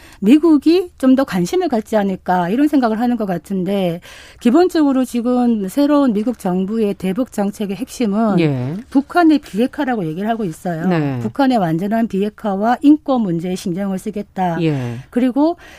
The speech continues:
Speaker 1: 김여정의 이런 담화에 대해서 블링컨 미국 국무장관이 어떻게 응수를 했냐면
Speaker 2: 네.
Speaker 1: "익숙하지는 않지만 흥미롭다."
Speaker 2: 음.
Speaker 1: 이렇게 얘기를 하면서 북한에 대한 모든 선택지를 열어놓고 고려하겠다 얘기를 합니다.
Speaker 2: 네.
Speaker 1: 여기에 선택지라는 거는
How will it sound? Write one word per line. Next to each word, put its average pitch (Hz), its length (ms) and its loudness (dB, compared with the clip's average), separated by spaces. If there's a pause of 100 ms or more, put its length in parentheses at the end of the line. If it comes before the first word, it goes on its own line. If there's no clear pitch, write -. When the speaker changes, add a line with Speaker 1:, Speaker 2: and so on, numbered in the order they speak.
Speaker 1:
김여정의 285 880 6
이런 226 340 2
담화에 202 400 -2
대해서 180 480 0
블링컨 220 600 2
미국 208 220 -2
국무장관이 185 680 -2
어떻게 262 340 -4
응수를 190 400 -2
했냐면 175 560 -2
Speaker 2:
네. 165 200 -2 (420)
Speaker 1:
"익숙하지는 277 800 0
않지만 190 460 -2
흥미롭다." 196 840 0
Speaker 2:
음. 165 220 -2
Speaker 1:
이렇게 - 200 2
얘기를 - 180 0
하면서 196 560 -4 (400)
북한에 311 360 2
대한 214 300 -2
모든 226 460 0
선택지를 262 580 -2
열어놓고 214 360 -4
고려하겠다 185 680 -8
얘기를 175 200 -10
합니다. 190 500 -2
Speaker 2:
네. 135 460 -2
Speaker 1:
여기에 254 400 0
선택지라는 208 840 -4
거는 226 380 -2